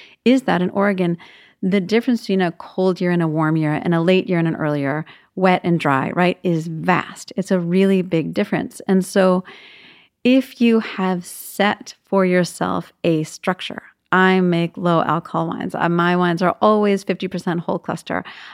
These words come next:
I'm always gonna operate in exactly this way. You have taken away your ability and your freedom to be able to always be responding to exactly what's happening in front of you. And while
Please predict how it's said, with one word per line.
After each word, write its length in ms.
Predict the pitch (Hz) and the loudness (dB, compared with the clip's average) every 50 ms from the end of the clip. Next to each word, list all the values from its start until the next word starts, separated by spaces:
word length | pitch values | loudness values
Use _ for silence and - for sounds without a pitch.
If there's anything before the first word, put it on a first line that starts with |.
| - _ _ _ _ _ _ _ - | -20 _ _ _ _ _ _ _ -2
I'm 180 | - 185 185 - - | 0 0 0 0 2
always 460 | - 208 214 214 214 220 208 202 196 | 2 2 2 4 4 2 2 0 0
gonna 200 | - 190 180 175 - | -2 0 0 0 0
operate 360 | - 170 160 - 175 170 - | -2 -4 -2 -2 -2 -2 0
in 120 | - 180 180 | 0 0 0
exactly 580 | 170 165 170 - 185 175 185 185 - - 180 | 0 0 -2 0 0 0 0 0 -2 -2 -2
this 300 | 170 170 165 165 - - | 0 0 -2 -2 -4 -4
way. 320 | - 180 165 156 185 190 - - - - - - - - _ | -2 -2 -2 -2 -4 -6 -10 -12 -20 -20 -20 -20 -20 -16 _
You 380 | - 208 196 214 233 247 262 254 | -4 0 2 4 4 4 4 2
have 440 | 240 - - 190 180 175 190 _ - | 0 -2 -4 -4 -2 -4 -4 _ -10
taken 320 | - - 254 254 - 247 | -4 -4 -2 0 2 0
away 500 | 233 202 185 175 170 165 165 165 165 - | 2 2 0 -2 -2 -2 -2 -4 -6 -6
your 300 | - 180 185 190 185 185 | -4 -2 0 2 2 2
ability 580 | - 196 175 165 220 294 359 285 190 170 151 - | 0 -2 -2 0 2 2 2 2 0 0 -2 -2
and 240 | - 175 180 175 165 | 0 0 0 0 0
your 400 | 170 170 170 165 160 165 180 - _ _ _ _ _ _ _ _ _ _ _ _ | 0 0 0 0 -2 -2 -4 -8 _ _ _ _ _ _ _ _ _ _ _ _
freedom 460 | - 220 226 262 294 262 233 202 190 | -2 2 4 4 4 4 4 2 0
to 160 | - - - 190 | -2 -4 -6 -4
be 240 | 180 190 180 175 | -2 -2 0 0
able 220 | 180 170 180 185 180 | 0 0 0 -2 -2
to 260 | - - 202 185 - _ - | -2 -2 -2 -2 -2 _ 0
always 420 | 175 185 202 208 196 190 196 190 190 | 2 4 4 4 2 0 0 -2 -4
be 160 | - 190 180 | -4 -4 -2
responding 560 | 175 175 180 - - - 233 262 233 202 196 | -2 -4 -4 -6 -4 -2 0 2 2 0 0
to 160 | 190 - 196 | -2 -2 -2
exactly 460 | 185 170 175 190 180 190 185 - 196 180 | -2 -2 0 -2 -2 -2 -2 -2 -2 -2
what's 180 | 180 165 - | -2 -2 -4
happening 380 | - - 175 - - 170 170 165 | -4 -8 -6 -4 -2 -2 0 0
in 100 | 165 170 | -2 -2
front 220 | - - 262 262 | -2 0 2 2
of 100 | 214 180 | 2 0
you. 180 | - - - - - - - - - - - - - _ _ - | -4 -8 -10 -12 -14 -20 -20 -20 -20 -20 -20 -20 -20 _ _ 2
And 260 | 220 220 214 214 202 | 4 4 4 4 4
while 540 | 202 208 208 208 202 202 202 196 202 202 | 4 4 4 4 4 2 2 0 -2 -4